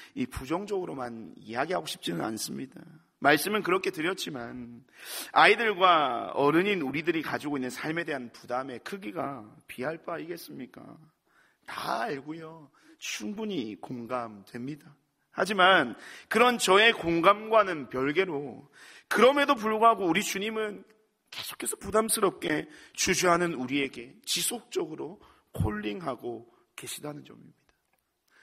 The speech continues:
그런데도 왜 우리는 지금 주저할까요? 아마 두 가지의 문제가 있을 거예요. 첫 번째는 현실적인 한계 때문일 겁니다. 이것은 상황적인 한계일 수도 있고 경제적인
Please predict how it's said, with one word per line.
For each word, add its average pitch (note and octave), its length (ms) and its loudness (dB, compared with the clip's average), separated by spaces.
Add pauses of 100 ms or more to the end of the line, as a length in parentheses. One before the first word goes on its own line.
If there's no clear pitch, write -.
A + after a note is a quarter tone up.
(300)
그런데도 F3+ 400 2
왜 E3 120 4
우리는 D3+ 280 0
지금 B2+ 500 -8 (100)
주저할까요? C3 840 -14 (560)
아마 C3+ 180 -8
두 C3+ 180 -12
가지의 D#3 640 -8
문제가 C3+ 380 -10
있을 - 220 -10
거예요. C3 440 -10 (260)
첫 - 200 -10
번째는 D3 560 -2 (320)
현실적인 C#3+ 880 -4
한계 D3 720 -12
때문일 D#3 380 -12
겁니다. B2+ 380 -18 (1400)
이것은 C#3 300 -2
상황적인 F3+ 560 2
한계일 D#3+ 300 -2
수도 - 220 -10
있고 C#3+ 340 -16 (520)
경제적인 B2 760 -4